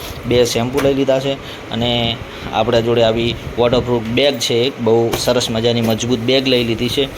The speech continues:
એની અંદર કપડાં બીજા આપણા આવી જશે. અને આપણે આ ચાર્જર પણ લઈ લેવાનું છે, અને આટલી બધી તૈયારી કરી નાખી છે, અ, અંબાજી જવા માટે. ને જવાનું તો આપણે બાઇક ઉપર છે, પણ તોય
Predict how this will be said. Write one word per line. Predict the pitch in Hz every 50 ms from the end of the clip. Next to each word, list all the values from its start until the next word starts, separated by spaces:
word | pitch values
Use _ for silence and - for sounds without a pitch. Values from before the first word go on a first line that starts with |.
| - - - - - -
એની | 123 123 127 127 123
અંદર | 117 117 120 123
કપડાં | 113 - 117 - 120 120 113
બીજા | 113 110 117 120 117
આપણા | 113 123 117 113
આવી | 113 120
જશે. | 120 131 123 - 143 139 135 - - - - - -
અને | 113 117 113
આપણે | 113 110 - 113 120
આ | 127
ચાર્જર | 123 - 120 113 113 113 120 120 110
પણ | 113 117
લઈ | 113 107 107 107
લેવાનું | 117 113 113 120 120 117
છે, | - 143 143 147 147 - - - - - -
અને | 113 117 120 120 123 123 123 120 120 - - - - - - - - - -
આટલી | 120 113 131 120
બધી | 117 113 123 120
તૈયારી | - 123 120 120 123 120 117
કરી | - 127 123 135
નાખી | 139 139 139 - 143
છે, | 135 143 147 151
અ, | 151 - - - - - - - - 120 123 123 123 123 110
અંબાજી | 113 127 127 127 127 123 123
જવા | 120 120 120 123 131
માટે. | 131 127 127 147
ને | 151 156 143
જવાનું | 107 117 113 120 131 135 127
તો | 127 131
આપણે | 123 127 135
બાઇક | 139 135 135 151 156 147
ઉપર | 131 117 123 117
છે, | 120 131 143 180 226 - - - - - - - - - - - - - - - - - - -
પણ | - 127 131 123
તોય | 113 123 127 127 127 127